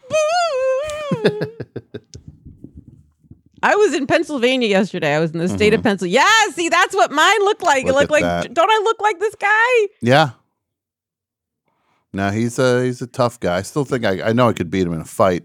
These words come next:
Speaker 2: but he's, uh, a pretty tough guy. Look at all that fruit in the background. It's a
Speaker 1: Yum,
Speaker 2: photo of
Speaker 1: yum.
Speaker 2: him in his home, and he's got his arms extended to show his forearm tattoos.
Speaker 1: He's about to make sangria.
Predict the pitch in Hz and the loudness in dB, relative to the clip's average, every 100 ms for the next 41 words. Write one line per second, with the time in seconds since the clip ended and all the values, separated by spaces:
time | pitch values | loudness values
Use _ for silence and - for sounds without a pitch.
0 | - 92 - - 98 92 87 85 87 90 | -4 -4 -4 -6 -8 -6 -6 -8 -8 -6
1 | 87 87 90 - 101 107 127 - 98 92 | -6 -6 -8 -8 -10 -6 -8 -6 -12 -12
2 | - - - - _ _ - 131 139 85 | -18 -20 -20 -20 _ _ -4 2 2 0
3 | - 104 127 90 87 82 78 82 80 73 | -4 -2 -2 -2 -8 -8 -8 -10 -10 -10
4 | 71 _ _ - _ - _ - - - | -14 _ _ -20 _ -20 _ -20 -20 -12
5 | 95 95 - 120 117 104 113 113 101 92 | -10 -8 2 4 4 2 2 0 0 -4
6 | - 107 107 110 113 95 92 78 107 92 | -4 -2 0 0 -2 -2 -4 -4 0 0
7 | 90 101 107 98 - 101 98 95 87 - | 0 0 0 -6 -8 -6 -4 -6 -8 -4
8 | 98 92 90 - 92 95 98 101 98 104 | -4 -4 -8 -6 -4 0 0 -2 -4 -6
9 | 95 - 101 95 190 175 175 170 208 185 | -6 -6 -6 -6 -8 -10 -6 -6 -4 -4
10 | 170 165 170 160 160 160 165 165 170 | -4 -6 -10 -10 -8 -8 -6 -4 -4